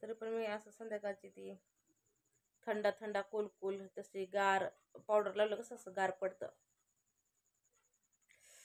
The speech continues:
तसली लावत असते powder. पण काय काय टायमाला काय होतं, लय गरमीनं असं लय येड्यासारखं होतं, असं वाटतं की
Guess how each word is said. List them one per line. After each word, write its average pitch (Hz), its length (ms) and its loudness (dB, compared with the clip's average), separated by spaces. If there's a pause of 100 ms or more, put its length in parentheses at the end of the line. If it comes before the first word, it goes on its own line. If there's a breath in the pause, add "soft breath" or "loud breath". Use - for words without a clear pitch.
(300 soft breath)
तसली 214 260 -12
लावत 214 240 -2
असते 220 220 -12
powder. 202 340 -4 (2500)
पण 208 60 -16
काय 226 200 6
काय 233 120 8
टायमाला 220 360 4
काय 233 120 2
होतं, 220 300 -2 (240)
लय 202 180 -2
गरमीनं 208 400 -2
असं 190 360 -4 (340)
लय 185 160 2
येड्यासारखं 185 440 2
होतं, 175 140 -4
असं 185 120 -6
वाटतं 185 220 -4
की 185 180 -14